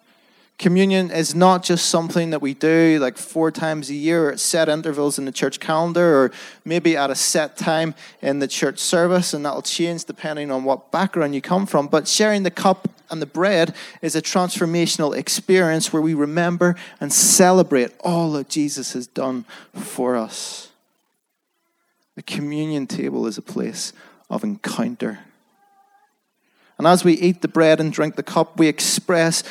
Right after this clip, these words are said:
our adoration to King Jesus, and we invite his kingdom to come and to reign amongst us. Communion is, is one of the things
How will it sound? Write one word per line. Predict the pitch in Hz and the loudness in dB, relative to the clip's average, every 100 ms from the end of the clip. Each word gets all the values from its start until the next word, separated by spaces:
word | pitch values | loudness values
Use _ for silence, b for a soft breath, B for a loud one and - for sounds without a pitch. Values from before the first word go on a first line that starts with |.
| B - | B -6
our | 143 - | -4 -2
adoration | 151 165 160 151 151 156 - 139 | 2 4 6 4 2 -2 -6 -10
to | - | -14
King | - 147 135 | -12 -8 -8
Jesus, | 123 147 143 123 - B B B - | -4 -4 -4 -4 -6 B B B -8
and | 143 139 | -4 0
we | 147 | 0
invite | 143 127 147 147 143 - | 0 0 0 0 -4 -8
his | 139 127 | -4 -4
kingdom | - - 143 147 123 123 | -4 -4 -4 -4 -6 -6
to | 135 | -10
come | - 131 123 117 b b b b | -8 -6 -6 -8 b b b b
and | 123 117 | -12 -8
to | 127 | -6
reign | 120 123 120 113 107 b b - | -2 0 -2 -4 -10 b b -10
amongst | 117 117 117 - | -6 -6 -8 -12
us. | 110 - - - _ _ _ _ _ _ _ _ _ _ _ _ _ 640 _ _ _ _ _ _ 784 _ _ _ _ _ _ _ _ _ _ | -14 -14 -16 -18 _ _ _ _ _ _ _ _ _ _ _ _ _ _ _ _ _ _ _ _ _ _ _ _ _ _ _ _ _ _ _
Communion | - 170 202 208 | -10 -4 -2 0
is, | 196 160 143 | 2 0 -2
is | - 156 - | -4 -4 0
one | 151 175 | 2 2
of | 165 | 2
the | 147 | 0
things | - 156 156 156 - | -2 -2 -2 -6 -8